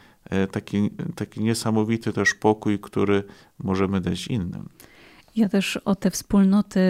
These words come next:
Speaker 2: zapytałam nie bez powodu, dlatego że podczas Wigilii Zesłania Ducha Świętego w parafii pod wezwaniem Świętej Rodziny w Kaliszu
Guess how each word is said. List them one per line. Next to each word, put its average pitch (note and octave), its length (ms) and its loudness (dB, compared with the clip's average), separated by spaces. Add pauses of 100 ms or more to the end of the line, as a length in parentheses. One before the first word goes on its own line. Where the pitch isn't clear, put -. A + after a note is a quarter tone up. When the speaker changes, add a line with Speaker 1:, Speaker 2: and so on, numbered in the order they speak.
Speaker 2:
zapytałam F#3+ 600 4
nie F3+ 100 4
bez F3 180 0
powodu, F3+ 560 4
dlatego F3 500 4
że E3+ 240 4 (640)
podczas F#3 560 4
Wigilii F#3 500 4
Zesłania E3+ 480 0
Ducha E3+ 260 -2
Świętego F3 480 -2
w - 80 -10
parafii F3+ 360 0
pod F#3 200 0
wezwaniem F3+ 560 4
Świętej F3 440 0
Rodziny F3+ 360 2
w - 80 -6
Kaliszu E3 520 0